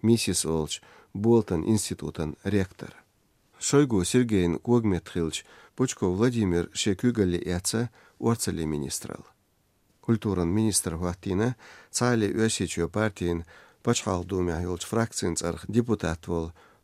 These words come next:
Москвах Дүниен Югметки институте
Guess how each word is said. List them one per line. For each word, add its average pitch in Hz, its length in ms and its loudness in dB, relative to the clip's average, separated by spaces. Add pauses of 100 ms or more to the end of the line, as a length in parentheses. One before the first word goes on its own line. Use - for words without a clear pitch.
Москвах 104 560 0 (240)
Дүниен 107 400 6
Югметки 92 720 0 (400)
институте 87 760 0